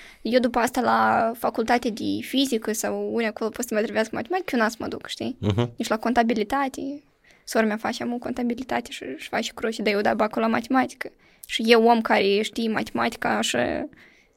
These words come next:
Speaker 1: dar eu, muzician, îți dai seama că nu s-a dus nimic de la noi la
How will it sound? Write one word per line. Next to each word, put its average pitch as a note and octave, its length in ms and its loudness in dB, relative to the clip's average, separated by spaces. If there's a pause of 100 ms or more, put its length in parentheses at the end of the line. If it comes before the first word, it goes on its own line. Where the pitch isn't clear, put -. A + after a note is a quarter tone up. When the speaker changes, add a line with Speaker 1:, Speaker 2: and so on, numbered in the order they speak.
(180)
Speaker 1:
dar G#3+ 220 0
eu, A3+ 280 4
muzician, A3+ 540 0
îți E4+ 100 -4
dai E4 100 0
seama C4 220 0
că B3+ 100 -6
nu B3+ 80 2
s-a B3+ 120 -4
dus A#3+ 180 -4
nimic A3 240 2
de G#3+ 80 -6
la A3 100 -2
noi A3 280 -4
la B3+ 380 -8